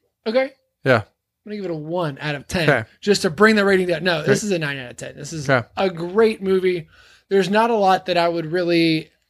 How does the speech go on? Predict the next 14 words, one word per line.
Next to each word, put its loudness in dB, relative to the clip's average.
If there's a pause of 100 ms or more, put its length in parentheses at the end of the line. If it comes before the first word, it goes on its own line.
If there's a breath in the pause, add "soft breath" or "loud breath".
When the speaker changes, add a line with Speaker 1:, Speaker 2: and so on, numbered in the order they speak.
(140)
Speaker 1:
that 2
I 6
can -2
even -2
really -4
think -2
to 2 (180)
improve 4
Speaker 2:
Yeah. -8
Speaker 1:
or -4
change -4
in -14
this -14
movie. -6